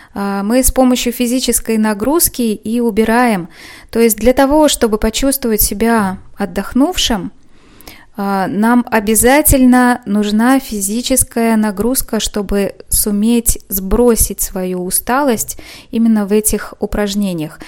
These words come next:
А если это еще и танцы, которые, а,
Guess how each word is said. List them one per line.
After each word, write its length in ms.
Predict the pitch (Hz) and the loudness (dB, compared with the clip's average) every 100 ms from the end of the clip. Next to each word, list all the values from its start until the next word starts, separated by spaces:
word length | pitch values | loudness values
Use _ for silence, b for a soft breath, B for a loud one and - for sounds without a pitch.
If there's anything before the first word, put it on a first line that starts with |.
| B B B | B B B
А 60 | 202 | -4
если 440 | 202 233 220 202 | 4 4 4 -2
это 300 | - 220 190 | -2 -4 -2
еще 320 | 185 - 226 | -6 -4 -4
и 140 | 196 170 | -4 -4
танцы, 680 | 190 233 359 359 - 180 175 | -2 0 2 0 -2 -6 -10
которые, 640 | - - 196 190 185 180 b b b b | -14 -6 -4 -2 -4 -4 b b b b
а, 380 | 185 180 175 170 | -12 -8 -8 -10